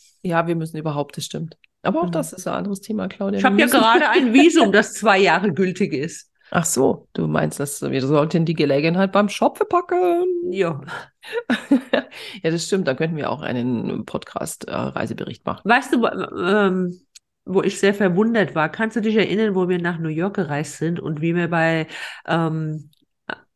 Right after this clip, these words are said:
Speaker 2: Einwohnermeldeamt da durch mussten? Oder wie nennt sich das nochmal? Helf mir.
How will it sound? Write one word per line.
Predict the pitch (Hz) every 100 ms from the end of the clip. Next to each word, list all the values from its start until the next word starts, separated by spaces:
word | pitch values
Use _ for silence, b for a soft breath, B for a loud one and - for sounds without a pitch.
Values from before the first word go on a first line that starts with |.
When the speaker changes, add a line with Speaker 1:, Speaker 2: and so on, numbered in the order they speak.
| _ _ _ _ _ _ _ _ -
Speaker 2:
Einwohnermeldeamt | 160 175 175 180 170 165 165 208 135 156
da | 151
durch | 135 151 -
mussten? | 147 143 - 123
Oder | 156 170
wie |
nennt | 208 240
sich | 247 247
das | 247 -
nochmal? | 226 196 175
Helf | 175 -
mir. | 160